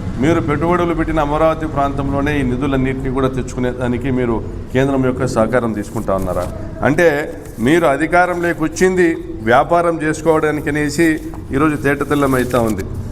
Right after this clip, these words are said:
ఎందుకంటే చంద్రబాబు నాయుడు గారు ఈరోజు చేతులు ఎత్తేసిన పరిస్థితి చూస్తే, జగన్మోహన్ రెడ్డి గారితో మనం కంపేర్ చేసుకుంటే, కేంద్రంలో బడ్జెట్ ప్రవేశపెట్టే సందర్భంగా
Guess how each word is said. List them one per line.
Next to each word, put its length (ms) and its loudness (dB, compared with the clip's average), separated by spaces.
ఎందుకంటే 680 0
చంద్రబాబు 460 4
నాయుడు 260 2
గారు 440 2
ఈరోజు 580 2
చేతులు 300 2
ఎత్తేసిన 460 0
పరిస్థితి 460 -2
చూస్తే, 440 0
జగన్మోహన్ 540 4
రెడ్డి 180 2
గారితో 360 0
మనం 320 0
కంపేర్ 400 0
చేసుకుంటే, 440 -2
కేంద్రంలో 500 0
బడ్జెట్ 460 -2
ప్రవేశపెట్టే 600 -4
సందర్భంగా 800 0